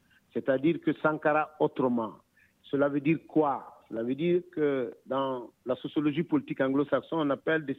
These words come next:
security dilemma. Il faut qu'il présente des ennemis. Il faut que le peuple sache que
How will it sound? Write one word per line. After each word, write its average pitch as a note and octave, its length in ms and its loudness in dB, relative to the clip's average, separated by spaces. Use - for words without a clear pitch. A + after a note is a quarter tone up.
security F3+ 540 0
dilemma. A#2+ 440 -2
Il F3 100 0
faut G#3 140 2
qu'il F3 200 -10
présente E3+ 360 0
des D3+ 180 2
ennemis. C#3+ 440 2
Il D3 80 -2
faut - 140 0
que F#3+ 120 -2
le D#3+ 120 2
peuple F#3+ 520 -2
sache D#3 220 0
que E3+ 320 0